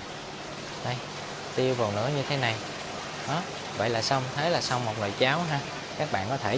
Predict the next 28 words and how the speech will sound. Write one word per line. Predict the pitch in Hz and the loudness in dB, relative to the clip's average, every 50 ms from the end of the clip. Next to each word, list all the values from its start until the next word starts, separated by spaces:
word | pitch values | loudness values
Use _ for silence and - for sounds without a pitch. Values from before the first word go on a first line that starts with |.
| - | 4
cho | - 131 | 6 6
nấm | 127 127 131 151 170 151 | 6 6 4 4 6 6
đùi | 110 104 | 6 6
gà | 104 107 107 104 104 104 | 6 8 8 8 8 8
vào, | 104 104 104 107 - - - - - 131 | 8 6 6 6 4 0 -6 -4 -2 0
nấm | 139 160 147 | 2 4 4
đùi | 120 104 | 4 4
gà | 101 104 104 101 101 | 6 4 4 4 2
thì | 104 | 2
các | 101 - 139 139 - | 2 2 2 2 0
bạn | - 90 101 98 - | -2 -2 -2 0 2
cho | 123 | 4
ở | 120 117 110 120 | 4 4 2 2
xung | - - 135 127 123 | 0 0 0 2 2
quanh | 123 120 120 - - - - - - - - - - - - - - - - - - - | 2 2 0 -2 -6 -8 -8 -8 -8 -8 -8 -6 -6 -6 -6 -6 -6 -8 -8 -6 -6 -6
như | 110 - - | -6 -4 -4
thế | 131 127 | -2 -2
này. | 117 104 104 - - - - - - - - - - - - - - - - - - - - - - - - - - - - - - - - - - - - - - - - - - - - - - - - - - - - - - - - - - - - - - 73 73 76 73 73 143 - - - - - | -2 -2 -2 -4 -6 -6 -6 -6 -6 -6 -6 -8 -8 -8 -8 -8 -8 -8 -8 -8 -8 -8 -8 -8 -8 -8 -8 -8 -8 -8 -8 -8 -8 -8 -8 -8 -8 -6 -6 -8 -8 -8 -10 -8 -8 -8 -8 -8 -8 -8 -8 -8 -8 -8 -8 -8 -8 -8 -8 -8 -8 -8 -8 -8 -8 -8 -8 -8 -8 -8 -8 -8 -8 -8 -4 -2
Đó, | 135 143 139 - - - - - - - - | -2 -2 -2 -4 -8 -8 -8 -8 -8 -4 -2
như | 127 131 | 2 4
vậy | 117 104 101 | 6 6 6
là | 107 110 113 | 6 2 2
xong | - 135 127 127 | 2 2 0 0
một | 120 113 113 | 0 0 0
nồi | 107 104 | 0 0
cháo | - 143 135 135 160 156 | 2 2 2 4 4 4
rồi. | 135 117 110 - - - - - - - - - - - - - | 4 4 2 0 -6 -8 -8 -8 -8 -8 -8 -8 -8 -8 -6 -4
Đó. | - | -4